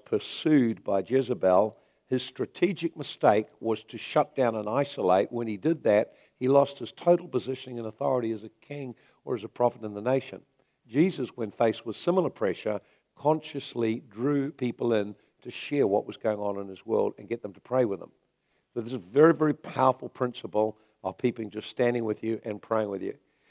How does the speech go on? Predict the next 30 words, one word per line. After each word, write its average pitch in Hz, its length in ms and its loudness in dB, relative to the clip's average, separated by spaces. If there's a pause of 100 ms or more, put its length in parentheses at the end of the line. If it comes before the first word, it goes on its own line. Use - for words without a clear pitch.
(200)
So 151 240 12
light 170 480 12
is 139 140 -2
where 135 180 8
you're 127 200 4
willing 151 360 8
to 123 180 2
be, 120 340 -2 (220)
uh, 107 240 -2
transparent. 113 800 -2 (320)
It's 117 200 -8
where 123 160 6
we're 113 140 4
willing 117 360 4
to - 120 -14
be 104 140 -6
known 127 560 2
for - 160 -6
who 110 120 -2
we 110 220 2
are. 98 260 6
In 92 80 -16
other 135 180 2
words, 117 400 2 (360)
there's 107 200 -2
no 131 360 4
image 147 420 0
being 98 200 -6
put 101 180 2
up. 87 260 -2